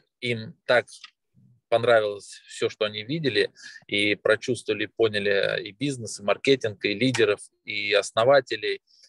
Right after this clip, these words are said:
и администрацию, что, включившись в работу, вот буквально за несколько дней, которые прошли после, а, конференции, а, уже сделали оборот более полумиллиона долларов. И не оста-, не останавливаются, двигаются дальше. Уверен, что там будут и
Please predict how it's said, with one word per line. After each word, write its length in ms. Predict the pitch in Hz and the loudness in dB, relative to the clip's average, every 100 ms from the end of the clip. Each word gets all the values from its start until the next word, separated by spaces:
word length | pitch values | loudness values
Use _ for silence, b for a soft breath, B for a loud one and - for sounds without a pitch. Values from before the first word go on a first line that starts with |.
| - | -4
и 60 | 104 | -2
администрацию, 1000 | 101 117 120 - 135 143 131 - 110 | -2 -6 -10 -2 2 4 2 -2 -2
что, 600 | 101 - 110 107 107 104 - | -2 -4 0 0 0 -4 -6
включившись 520 | 117 113 - 117 - | -18 -10 -8 -6 -4
в 40 | 110 | 0
работу, 440 | 113 139 151 110 | 2 2 2 4
вот 140 | 104 - | 2 0
буквально 380 | _ 123 113 101 | _ 0 0 -2
за 140 | 104 | -6
несколько 440 | 117 107 104 - | -6 -10 -10 -14
дней, 180 | - 110 | -8 -4
которые 280 | 104 - 101 | -4 -2 -2
прошли 400 | - 107 - 107 - | 0 0 0 -4 0
после, 440 | 117 113 - 101 - b b b b | 2 2 2 -2 -2 b b b b
а, 140 | 104 104 | 0 0
конференции, 720 | 110 107 123 156 170 - 104 104 - | 0 0 0 2 -2 -2 -2 -2 -6
а, 420 | 107 104 101 101 | -4 -2 -2 -2
уже 240 | 107 107 127 | -2 0 0
сделали 340 | - 120 117 | 2 2 4
оборот 360 | 107 - 110 110 - | 2 0 -2 -2 -6
более 440 | 107 104 101 104 _ _ _ _ _ _ - | -4 -2 -4 -8 _ _ _ _ _ _ -4
полумиллиона 600 | 113 110 104 110 107 104 | -2 -2 -4 -2 -2 0
долларов. 420 | 107 101 101 104 _ b b - | 0 0 -2 -10 _ b b -6
И 280 | 110 110 104 | -2 -2 -2
не 340 | 104 107 104 | -2 0 2
оста-, 500 | 101 101 - 104 101 113 | 2 -2 -2 0 0 0
не 120 | 113 | -2
останавливаются, 760 | 104 110 117 131 110 104 - 98 | 0 -2 0 0 0 -4 -6 -12
двигаются 500 | 104 113 110 - 101 | -10 -8 -6 -8 0
дальше. 340 | 107 101 - | 0 0 -4
Уверен, 280 | 104 113 107 | 0 2 0
что 180 | - 101 | -6 -10
там 300 | - 101 98 | -2 -2 -2
будут 300 | 98 98 - | -8 -8 -8
и 420 | 104 101 101 107 | -8 -8 -12 -12